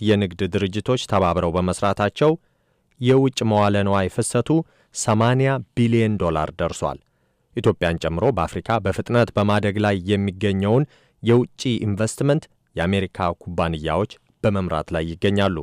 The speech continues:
አፍሪካ ለንግድና ኢንቨስትመንት በሯን ስትከፍት ታዲያ ዩናይትድ ስቴትስ ደግሞ የአፍሪካ ቁጥር አንድ የምጣኔ ሀብት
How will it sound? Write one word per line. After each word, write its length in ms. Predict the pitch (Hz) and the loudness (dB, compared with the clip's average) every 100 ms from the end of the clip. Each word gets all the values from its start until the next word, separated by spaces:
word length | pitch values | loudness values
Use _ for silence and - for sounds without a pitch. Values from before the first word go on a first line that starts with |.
| - _ _ _ _ _ | -10 _ _ _ _ _
አፍሪካ 360 | - 123 165 127 110 147 _ _ _ 110 | -4 0 0 0 -2 -2 _ _ _ 0
ለንግድና 580 | 113 123 110 113 107 110 110 | 2 2 2 0 2 2 0
ኢንቨስትመንት 640 | 110 104 107 - 113 110 104 | 0 0 -2 -2 -2 -2 -2
በሯን 440 | 92 101 98 95 | -2 0 0 -2
ስትከፍት 460 | 87 - - 90 90 | -4 -8 -6 -6 -4
ታዲያ 300 | 98 98 117 147 _ _ _ _ _ | 0 2 0 -2 _ _ _ _ _
ዩናይትድ 320 | 143 95 85 87 | -2 -2 -2 -6
ስቴትስ 340 | - 82 - | -6 -8 -4
ደግሞ 280 | 90 92 110 147 - _ _ - | -4 -2 -2 -4 -8 _ _ 0
የአፍሪካ 400 | 127 156 131 139 | 0 0 -2 -2
ቁጥር 220 | 117 - | -2 -2
አንድ 200 | 98 98 101 | 0 0 0
የምጣኔ 440 | 98 - 85 90 82 | -2 -2 -4 -4 -2
ሀብት 260 | 98 - | -4 -4